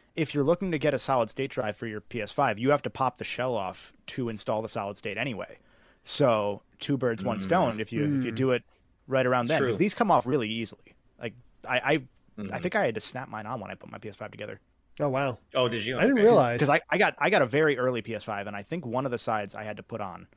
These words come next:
Speaker 1: uh, to, or no, I had to
Speaker 2: Oh,
Speaker 1: put a
Speaker 2: wow.
Speaker 1: stand on
Speaker 2: Okay.
Speaker 1: was the thing. Never mind. I'm, I'm dumb.
Speaker 3: <laughs>
Speaker 2: Oh, the st-, yeah, I had to put on the stand
Speaker 1: Yeah.
Speaker 2: too, which is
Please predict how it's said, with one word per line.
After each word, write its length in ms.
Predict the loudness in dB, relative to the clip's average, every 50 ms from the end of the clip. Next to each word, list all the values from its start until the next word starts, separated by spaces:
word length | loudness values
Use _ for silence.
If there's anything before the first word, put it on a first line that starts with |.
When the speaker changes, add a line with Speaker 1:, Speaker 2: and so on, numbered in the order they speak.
| _ _ _ _ _ _ _ -4
Speaker 1:
uh, 420 | -2 0 0 0 -2 -4 -6 -8 -10 _ _ _ _ -8
to, 140 | -4 0 2
or 40 | 4
no, 80 | 4
I 40 | 4
had 60 | 4
to 80 | 4 2
Speaker 2:
Oh, 40 | 2
Speaker 1:
put 60 | 2
a 20 | 0
Speaker 2:
wow. 80 | 0
Speaker 1:
stand 260 | 0 -2 -2 -4 -6
on 160 | -6 -6 -6 -8
Speaker 2:
Okay. 80 | -10 -8
Speaker 1:
was 160 | -8 -8 -8 -8
the 100 | -10 -12
thing. 340 | -10 -12 -14 -14 -14 -18 -20 _ _ _ -12
Never 140 | -10 -10 -10
mind. 180 | -10 -10 -10 -10
I'm, 160 | -12 -12 -12 -14 -16
I'm 140 | -16 -14 -12
dumb. 200 | -12 -12 -12 -14 _ _ _ _
Speaker 3:
<laughs> 640 | -4 -4 -2 0 0 0 2 2 0 0 0 -2 -2 -2 -6 _ -20 -20 _ _ _ _ _ _ _ _ _ _ _ _ 4 6
Speaker 2:
Oh, 120 | 8 8
the 80 | 8 6
st-, 220 | 4 4 4 6
yeah, 80 | 6 6
I 40 |
had 80 | 4 2
to 60 | 0
put 100 | 0 -2
on 120 | -2 -2 -2
the 60 | -4
stand 260 | -2 -2 0 2 2
Speaker 1:
Yeah. 80 | 2 0
Speaker 2:
too, 100 | 0 -4
which 100 | -6 -8
is 120 | -8 -10